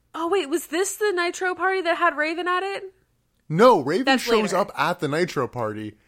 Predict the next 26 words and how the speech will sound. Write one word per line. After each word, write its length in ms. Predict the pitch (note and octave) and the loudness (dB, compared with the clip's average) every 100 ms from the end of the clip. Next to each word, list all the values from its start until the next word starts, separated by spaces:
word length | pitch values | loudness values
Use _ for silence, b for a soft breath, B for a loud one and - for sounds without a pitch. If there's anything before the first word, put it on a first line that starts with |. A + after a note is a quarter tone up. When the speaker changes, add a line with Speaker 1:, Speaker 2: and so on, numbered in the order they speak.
| b | b
Speaker 1:
Okay, 380 | A#3 A#3 G3 E3+ | -2 0 -4 0
Speaker 2:
This 200 | G3 A3+ | 0 0
is 100 | A3 | -2
Speaker 1:
that 140 | A3+ A3+ | 0 2
Speaker 2:
the 60 | |
Speaker 1:
was 100 | A#3 | 0
something 320 | A#3 G3+ F#3 | -4 -6 -8
else. 240 | E3+ D3+ C#3+ | -12 -8 2
Speaker 2:
Yeah, 180 | C#3+ B2+ | 2 2
the 240 | A#2+ D#3+ | 0 -6
Speaker 1:
Woof. 120 | C3+ | -4
Speaker 2:
beach, 460 | F#3+ A#3 - - - _ - _ _ _ _ - | -2 -2 -2 -8 -10 _ -20 _ _ _ _ -14
the 200 | C3+ E3 | -6 -6
Beach 400 | B2+ G#3 A3+ - | -2 -4 -4 -4
Brawl 460 | D#3 D3+ C#3 C3 - | -2 0 0 -2 -4
is 360 | C#3+ C3+ B2+ A#2+ | -2 -2 -2 -2
something 280 | F3 F3+ F3+ | -4 -2 -2
that'll 160 | E3+ | -2
be 200 | D3+ D3 | -2 -2
on 500 | C#3 C#3 C3+ C3 B2+ - | 0 0 -2 -4 -8 -14
that 340 | C3 C3+ D3 C#3 | -4 -2 -2 -8
Friday 720 | - D3+ D3+ C#3+ A#2+ A2 A2 | -6 -2 0 0 0 0 -2
on 280 | A#2 B2 | -4 -4
M 180 | B2 B2 | -4 -6
T 240 | B2+ B2+ A2+ | -6 -8 -6
V, 420 | A#2 A2 G#2+ | -4 -4 -6